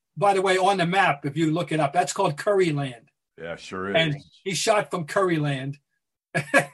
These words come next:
Speaker 2: An,
Speaker 1: Nice.
Speaker 2: an average shooter at best in his
Speaker 1: Yeah, well
Speaker 2: career. And d-, so are, are you buying, well, first of all, how good of an actor is LeBron? When, when he got hit by Draymond, like, how good of, do, are you
Speaker 1: You don't think
Speaker 2: believing
Speaker 1: he
Speaker 2: he
Speaker 1: saw
Speaker 2: couldn't see?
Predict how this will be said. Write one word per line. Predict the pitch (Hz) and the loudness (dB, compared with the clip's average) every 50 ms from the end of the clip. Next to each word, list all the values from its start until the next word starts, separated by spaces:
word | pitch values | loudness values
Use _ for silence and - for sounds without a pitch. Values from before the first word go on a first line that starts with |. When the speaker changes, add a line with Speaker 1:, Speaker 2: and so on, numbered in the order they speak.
| 320 415 - - 403 392 - _ _ _ _ - | -4 -4 -4 -4 -6 -6 -6 _ _ _ _ -8
Speaker 2:
An, | 117 117 - - | -8 -8 -6 -4
Speaker 1:
Nice. | 117 123 117 117 127 | -2 -2 0 0 -2
Speaker 2:
an | 127 127 - | -4 -4 0
average | 143 143 156 170 180 190 202 185 165 147 | 2 2 4 4 4 2 2 0 0 -6
shooter | - - 190 190 185 185 185 180 | -8 -6 -4 -2 0 0 2 2
at | 160 160 165 160 110 92 | 2 0 0 -2 -8 -4
best | 110 135 127 110 92 92 - - - - _ - | 0 0 2 2 0 -2 -8 -14 -20 -20 _ -14
in | 135 117 117 | -12 -12 -10
his | 113 120 117 - | -8 -8 -4 -2
Speaker 1:
Yeah, | 302 349 | -2 0
well | 381 392 427 453 - | 0 0 -2 -2 -4
Speaker 2:
career. | 104 90 80 78 76 76 - _ _ _ _ _ _ _ - | -6 -8 -10 -10 -14 -14 -16 _ _ _ _ _ _ _ -4
And | 131 131 131 127 127 127 - - - | -2 0 0 0 -2 -4 -8 -16 -14
d-, | 175 196 - 143 | -14 -14 -14 -10
so | - - 202 180 170 175 - - - - | -2 2 2 2 2 0 -6 -6 2 4
are, | 165 175 170 - 175 | 4 4 4 4 4
are | 175 196 | 4 6
you | 208 233 247 226 | 6 2 -2 -2
buying, | 165 147 180 190 196 208 202 202 208 208 202 185 - _ | 0 4 4 6 6 6 4 0 0 -2 -6 -10 -14 _
well, | 190 214 190 156 - | 0 2 2 2 4
first | - 247 262 262 - - | 6 4 4 4 2 -6
of | 190 170 | 0 2
all, | 160 147 139 127 - _ _ _ _ _ _ _ _ _ | 4 4 4 4 0 _ _ _ _ _ _ _ _ _
how | - 170 185 185 | -2 0 0 0
good | 165 180 175 156 | 0 -2 -4 -4
of | 143 139 | -2 -2
an | 135 | 0
actor | 131 135 135 131 - - 120 110 | 0 0 0 -2 -4 -8 -12 -12
is | 107 98 101 | -12 -12 -14
LeBron? | 101 87 82 87 78 71 - _ _ _ _ _ | -16 -12 -10 -8 -8 -10 -10 _ _ _ _ _
When, | - 123 135 135 131 | -6 -4 -4 -2 -2
when | 143 143 | -2 0
he | 135 | 2
got | 147 139 135 | 2 4 4
hit | 147 151 147 | 2 0 2
by | - 143 139 131 120 | 4 4 4 4 2
Draymond, | 113 131 135 135 131 131 127 127 120 110 104 95 - _ _ _ _ _ - | -2 -4 -4 -2 0 2 2 4 4 2 0 -2 -6 _ _ _ _ _ -4
like, | 113 123 127 113 - | -4 -4 -4 -4 -6
how | - 139 160 175 | -2 0 0 0
good | 165 180 170 165 | 2 -2 -4 -4
of, | 170 - _ _ _ _ _ | -6 -8 _ _ _ _ _
do, | 113 131 147 160 - - 175 | -8 -8 -8 -8 -6 0 0
are | 165 175 | 2 2
you | 170 156 | 4 2
Speaker 1:
You | - | 4
don't | - - 165 180 | 4 4 4 4
think | 220 233 214 | 2 2 2
Speaker 2:
believing | 247 247 226 | 2 2 4
Speaker 1:
he | |
Speaker 2:
he | 214 | 6
Speaker 1:
saw | 233 233 240 | 6 6 6
Speaker 2:
couldn't | 240 220 220 - - | 4 0 -2 -8 -12
see? | - 233 233 247 262 240 - | -8 -6 -4 -4 -4 -6 -8